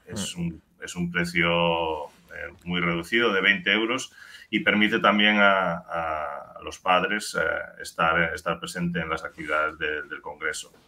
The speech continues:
Speaker 1: Porque no solo estamos hablando de, de un evento para adultos, creo que también,
Speaker 2: Ah, claro.
Speaker 1: eh, eh, es importante señalar que, que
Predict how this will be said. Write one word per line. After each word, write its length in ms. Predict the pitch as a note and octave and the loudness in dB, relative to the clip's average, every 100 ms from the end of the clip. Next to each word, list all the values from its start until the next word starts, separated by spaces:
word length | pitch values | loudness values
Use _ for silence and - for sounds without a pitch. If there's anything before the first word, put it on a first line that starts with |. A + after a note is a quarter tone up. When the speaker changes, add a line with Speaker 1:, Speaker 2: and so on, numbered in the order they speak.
| - | -18
Speaker 1:
Porque 220 | E2+ - | -12 -6
no 160 | F#2+ G#2 | -2 0
solo 220 | A2+ G2 | 2 2
estamos 420 | - F#2+ F#2+ F2+ | 2 0 0 0
hablando 480 | F2+ F#2 F#2 F#2+ F2+ | 2 2 2 2 4
de, 500 | F2 E2 D#2+ D#2 - _ - E2+ | 4 2 0 -4 -8 _ -14 -4
de 120 | F2 | 0
un 160 | F2 | 0
evento 500 | F#2 F#2 F#2+ F2 F#2 | 2 2 0 -2 -2
para 280 | F2 E2+ D#2 | 2 4 4
adultos, 600 | F2 B2+ B2 D#2 - - - - | 2 0 -2 -8 -14 -16 -20 -10
creo 240 | - E2+ | -4 -2
que 100 | F2 | -2
también, 640 | E2+ E2 E2 E2+ E2+ E2+ - - - - | -4 -4 -2 0 0 -2 -8 -20 -18 -14
Speaker 2:
Ah, 120 | D#2+ | -12
claro. 200 | C#2+ E2+ | -4 -2
Speaker 1:
eh, 60 | E2+ - - _ | 0 -2 -12 _
eh, 300 | E2+ E2 E2 | -4 -2 -2
es 100 | D#2+ | -2
importante 480 | F2+ E2+ E2+ E2+ E2+ | -2 -4 -2 0 0
señalar 460 | E2+ E2+ E2 E2 F2 | -2 0 2 2 2
que, 500 | E2+ D#2+ D#2 D#2 E2 | 0 0 0 -4 -8
que 120 | - | -10